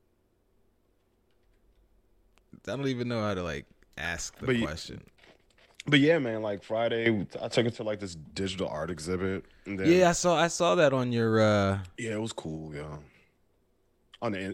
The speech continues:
Speaker 2: on the I G.
Speaker 1: Yeah,
Speaker 2: Is that what the
Speaker 1: I,
Speaker 2: kids
Speaker 1: I
Speaker 2: call
Speaker 1: didn't,
Speaker 2: it?
Speaker 1: I didn't know what it was. I was like, "This looks really cool." Um,
Speaker 2: Yeah, if you're, like, into digital art and, um,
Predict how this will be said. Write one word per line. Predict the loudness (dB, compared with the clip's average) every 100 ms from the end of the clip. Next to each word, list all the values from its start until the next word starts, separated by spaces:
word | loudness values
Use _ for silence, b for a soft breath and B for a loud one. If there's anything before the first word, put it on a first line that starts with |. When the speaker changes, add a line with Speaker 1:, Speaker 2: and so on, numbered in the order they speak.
| -8
Speaker 2:
on | -8
the | -8 -8
I | -8
G. | -10 -12 -14 -16 -16 -20 _ _ _ _ _ -2
Speaker 1:
Yeah, | 4 6 6 2
Speaker 2:
Is | -2
that |
what | -4
the | -4
Speaker 1:
I, |
Speaker 2:
kids | -2 -2
Speaker 1:
I | 0
Speaker 2:
call | 2
Speaker 1:
didn't, | 0
Speaker 2:
it? | -4
Speaker 1:
I | 2 4
didn't | 4
know | 4 2
what | 4 2
it | 2
was. | 2 2 2
I | -2
was | -2 -4
like, | -4 -4 -4
"This | -8 -6
looks | -8 -6
really | -4 -4
cool." | -6 -6 -4 -6 -10 _ _ -10
Um, | -6 -4 -6 -8 -10 -16 _ _ _ _ _ _ _ _ _ _ _ _ _ _ -4
Speaker 2:
Yeah, | -2 -2
if | -6 -6
you're, | -2
like, | -2 -2
into | -4 -6 -6
digital | -6 -2 0 2
art | 2 0 -2 -4
and, | -2 0 0 -4 -2
um, | 0 0 -4